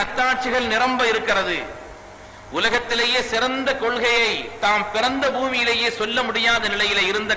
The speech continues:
கண்மணி நாயகம் ஸல்லல்லாஹு அலைஹி வஸல்லம் இன்று அதற்கு நேர்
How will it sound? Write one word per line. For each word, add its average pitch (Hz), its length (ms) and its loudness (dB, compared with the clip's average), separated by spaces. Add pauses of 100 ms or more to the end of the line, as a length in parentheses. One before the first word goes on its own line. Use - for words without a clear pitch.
கண்மணி 202 340 0
நாயகம் 190 400 2
ஸல்லல்லாஹு 170 560 2
அலைஹி 156 220 0
வஸல்லம் 147 380 -2 (1000)
இன்று 240 240 2
அதற்கு 233 280 2 (100)
நேர் 254 340 4